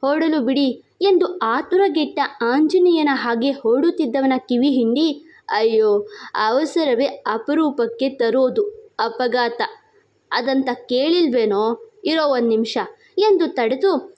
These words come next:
ಅವನಿಗೆ ದೃಷ್ಟಿ ತೆರೆದು, "ಹುಟ್ಟುಹಬ್ಬದ ಶುಭಾಶಯಗಳು ಕಣೋ ರಾಜ, ಆ ರಾಯರು ನಿಂಗೆ ಎಲ್ಲ ಒಳ್ಳೇದೇ ಮಾಡ್ಲಿ"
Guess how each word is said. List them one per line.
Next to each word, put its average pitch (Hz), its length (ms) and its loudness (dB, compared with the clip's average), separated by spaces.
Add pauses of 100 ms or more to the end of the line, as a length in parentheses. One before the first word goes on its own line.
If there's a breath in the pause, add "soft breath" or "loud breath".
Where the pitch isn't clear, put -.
ಅವನಿಗೆ 349 380 4
ದೃಷ್ಟಿ 247 420 -2
ತೆರೆದು, 269 480 0
"ಹುಟ್ಟುಹಬ್ಬದ 254 1120 -4 (100)
ಶುಭಾಶಯಗಳು 226 1000 0
ಕಣೋ 220 340 0
ರಾಜ, 208 320 -2 (540 loud breath)
ಆ 214 120 -2
ರಾಯರು 220 440 0
ನಿಂಗೆ 233 680 0
ಎಲ್ಲ - 340 0
ಒಳ್ಳೇದೇ 254 600 0
ಮಾಡ್ಲಿ" 233 420 0